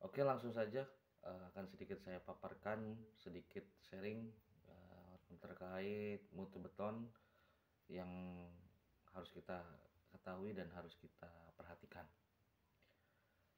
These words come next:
Mutu beton di pasaran sangat beragam, sehingga dapat mempengaruhi harga. Mutu beton dapat dibagi atas kelas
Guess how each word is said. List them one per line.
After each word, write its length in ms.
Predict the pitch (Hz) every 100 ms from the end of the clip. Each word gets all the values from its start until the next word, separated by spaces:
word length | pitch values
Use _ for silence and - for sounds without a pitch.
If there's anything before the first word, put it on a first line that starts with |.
| - - - - - - - -
Mutu 240 | - 127 135
beton 240 | 127 156
di 80 | 165
pasaran 480 | 139 127 113 131 143
sangat 240 | 107 107
beragam, 480 | 95 92 82 98 87 80 - - _ - -
sehingga 320 | 92 95 104
dapat 320 | 98 95 101
mempengaruhi 560 | 101 90 90 92 92 95
harga. 320 | 87 80 78 76 - - - - - - -
Mutu 240 | 98 98
beton 320 | 98 98 117
dapat 240 | 113 - 107
dibagi 320 | 104 98 110
atas 240 | 104 107
kelas 240 | - 104